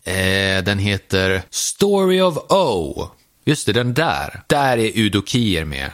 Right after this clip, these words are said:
Ja, det säger lite grann om vad han är för typ av skådis. Han är ofta med i så här lite skumraskrullar, kan man säga.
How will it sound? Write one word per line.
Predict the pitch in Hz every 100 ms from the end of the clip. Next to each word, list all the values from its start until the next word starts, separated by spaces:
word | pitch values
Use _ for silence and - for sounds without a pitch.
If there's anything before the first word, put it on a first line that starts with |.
| -
Ja, | 76 - _
det | -
säger | - 156 156 131
lite | 123 123
grann | 120 113
om | 113 113
vad | 107
han | 117
är | 110
för | -
typ | - 113 -
av | 110
skådis. | - 113 95 92
Han | 104
är | 104
ofta | - 110
med | 104 98
i |
så | 92
här | 90
lite | 90 - 90 87 _ _
skumraskrullar, | - - 233 240 151 160 165 - - 175 254 175 73 78
kan | - 90
man | 85
säga. | 87 69